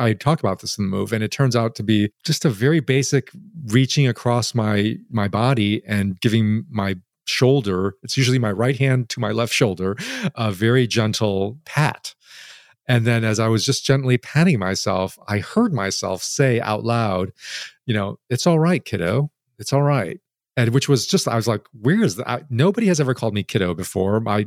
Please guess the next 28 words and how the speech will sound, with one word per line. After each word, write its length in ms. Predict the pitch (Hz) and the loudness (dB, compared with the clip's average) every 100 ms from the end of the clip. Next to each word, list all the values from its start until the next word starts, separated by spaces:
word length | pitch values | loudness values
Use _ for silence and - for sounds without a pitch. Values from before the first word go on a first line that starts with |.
| 113 | -4
my 260 | 127 104 98 | -8 -4 -4
parents 300 | - 123 127 | 2 0 2
didn't 160 | 143 131 | -2 -2
call 140 | 135 | 0
me 80 | 127 | 2
that. 180 | 123 110 | 0 0
No 140 | 117 | 2
one 120 | 139 | 2
calls 220 | 131 123 | 0 0
me 80 | 127 | 0
that. 260 | 120 117 127 - - - - - - | 0 0 -2 -8 -10 -8 -12 -16 -4
I 40 | |
was 100 | 110 | 0
like, 100 | 110 | 0
"Where 320 | 95 98 165 | -4 -2 0
is 120 | 226 - | 2 0
that 160 | 117 | -2
coming 320 | - 135 165 | -2 2 2
from?" 280 | 131 101 92 | 0 -2 -2
And 80 | 101 | -2
I 220 | 101 107 - - | 0 -2 -4 -2
realized, 320 | 139 135 95 | 2 2 0
"Oh, 160 | 135 139 | 2 2
that's, 420 | 120 139 - - _ _ | 2 -2 -4 -14 _ _
that's 240 | - 127 - | 0 0 0
the 140 | - | -4
voice 360 | 107 117 113 - | 2 2 2 0
of 300 | 104 98 | -4 -6